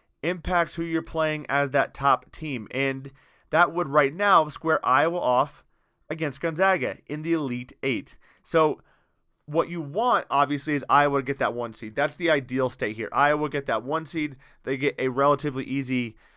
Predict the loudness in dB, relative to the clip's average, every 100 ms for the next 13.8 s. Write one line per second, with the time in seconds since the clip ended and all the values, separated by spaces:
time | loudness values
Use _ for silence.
0 | _ -2 -2 0 -2 -2 -4 -6 -4 -4
1 | -6 -6 -8 -10 -10 -10 -8 -8 -8 -8
2 | -12 _ _ -8 -4 -2 -2 0 0 0
3 | 0 0 0 0 -4 -6 -4 -4 -2 0
4 | 0 -2 -8 _ _ -8 -6 -4 -6 -4
5 | -2 -2 -6 -8 -8 -6 -8 -8 -8 -8
6 | -10 -12 -12 -12 -14 _ -10 -6 -4 -2
7 | -2 -4 -6 -8 -6 -6 -6 2 4 4
8 | 2 -2 _ _ _ _ _ -2 4 6
9 | 6 6 4 0 _ _ _ _ _ _
10 | _ _ _ _ _ -4 -4 -2 -2 4
11 | 6 4 2 2 2 2 0 -2 -4 -2
12 | 0 4 6 6 4 0 -2 0 0 0
13 | 0 0 0 2 2 2 2 0